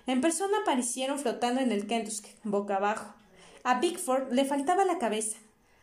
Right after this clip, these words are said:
A alguien se le había cortado de un hachazo. En cuanto a Hartwell, sus piernas habían desaparecido. Quienes lo encontraron juraron que nunca habían visto tal expresión de espanto y dolor en un rostro humano.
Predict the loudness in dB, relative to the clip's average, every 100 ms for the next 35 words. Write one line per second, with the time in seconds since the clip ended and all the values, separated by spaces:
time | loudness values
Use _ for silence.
0 | -4 0 0 2 0 0 -2 0 0 0
1 | 0 2 0 2 0 0 -2 -4 -6 -6
2 | -10 _ -20 -20 _ _ -20 -20 -20 -20
3 | -20 -20 -16 -2 2 4 4 4 4 2
4 | 2 -2 -2 -4 -6 0 0 2 -2 0
5 | 0 2 -2 -4 -6 -6 -8 -10 -12 -16
6 | -20 _ -20 -6 2 2 2 0 0 0
7 | 2 2 2 2 2 4 2 0 0 2
8 | 2 2 2 2 2 0 -4 -2 0 2
9 | -2 -4 -6 -4 -2 -4 -2 -2 -2 -2
10 | -2 -2 0 0 0 0 0 -2 -2 -2
11 | -2 -2 -4 -8